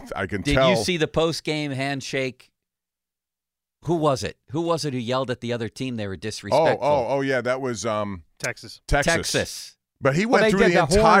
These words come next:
Speaker 1: entire,
Speaker 4: down,
Speaker 1: I thought
Speaker 4: right?
Speaker 1: someone was gonna punch him 'cause he was, he was saying, "That's classless.
Speaker 2: Yeah,
Speaker 1: That's
Speaker 2: you
Speaker 1: just,
Speaker 2: don't do that
Speaker 1: you don't
Speaker 2: blank.
Speaker 1: do that."
Speaker 2: Yeah.
Speaker 1: Yeah, every single guy he went to.
Speaker 2: Another reason why the post-game hand-, if the coaches can't get through the post-game handshake without issues,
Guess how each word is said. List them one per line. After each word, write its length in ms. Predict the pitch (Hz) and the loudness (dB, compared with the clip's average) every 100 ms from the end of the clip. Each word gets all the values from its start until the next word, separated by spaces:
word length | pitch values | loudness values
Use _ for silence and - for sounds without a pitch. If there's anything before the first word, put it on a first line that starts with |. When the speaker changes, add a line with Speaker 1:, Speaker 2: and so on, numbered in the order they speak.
| 202 | 6
Speaker 1:
entire, 100 | 185 | 6
Speaker 4:
down, 480 | 196 208 185 156 139 | 6 6 6 4 4
Speaker 1:
I 100 | 165 | 6
thought 100 | 160 | 6
Speaker 4:
right? 160 | 190 | 4
Speaker 1:
someone 260 | 160 180 165 | 2 2 2
was 100 | 110 | 0
gonna 160 | 135 | 0
punch 300 | 120 165 190 - | 2 0 2 0
him 280 | 120 65 76 | 0 -2 -4
'cause 160 | 135 | -2
he 100 | 135 | 0
was, 180 | 185 147 110 131 | 0 0 -2 -4
he 100 | 135 | -2
was 180 | 156 147 | 0 0
saying, 360 | - 156 123 98 - - 120 - - | 0 0 0 -4 -14 -18 -18 -18 -8
"That's 260 | - 175 - | 0 0 0
classless. 600 | - 160 147 117 113 92 | -2 2 2 0 -4 0
Speaker 2:
Yeah, 160 | 135 160 | 2 2
Speaker 1:
That's 120 | 107 | 2
Speaker 2:
you 100 | 175 | 2
Speaker 1:
just, 120 | 156 | 4
Speaker 2:
don't 160 | 175 220 | 2 2
do 180 | 156 | 0
that 140 | 139 131 | 0 2
Speaker 1:
you 60 | |
don't 80 | 190 | 2
Speaker 2:
blank. 140 | 185 113 | 2 2
Speaker 1:
do 140 | 180 | 2
that." 180 | 156 135 | 2 2
Speaker 2:
Yeah. 120 | 139 | 0
Speaker 1:
Yeah, 160 | 123 123 - | 0 -2 0
every 300 | 151 185 214 | 0 2 0
single 320 | - 180 170 | -2 -2 0
guy 200 | 151 147 | 0 0
he 100 | 139 | -2
went 260 | 127 165 - | -2 -4 -2
to. 360 | 127 98 98 - | -4 -4 -6 -8
Speaker 2:
Another 360 | - 147 165 180 | -2 0 2 0
reason 340 | 151 151 151 | 0 0 -2
why 200 | 135 135 131 | 0 0 -2
the 60 | |
post-game 520 | 113 131 131 - 131 120 | -2 -2 -2 -6 -6 -4
hand-, 180 | 131 135 | -6 -6
if 100 | 135 | -6
the 80 | 175 | -2
coaches 540 | - 311 - 277 220 | 2 2 2 -4 -4
can't 280 | - 175 160 | -2 -2 0
get 180 | 151 - | -2 -2
through 140 | 147 | -4
the 80 | 123 | -4
post-game 560 | - 131 113 - 113 98 | -2 -2 -2 -6 -6 -4
handshake 500 | 110 101 - 110 - | -4 -4 -4 -4 -4
without 320 | 104 110 104 | -4 -4 -4
issues, 460 | 101 - 98 98 | -6 -8 -10 -10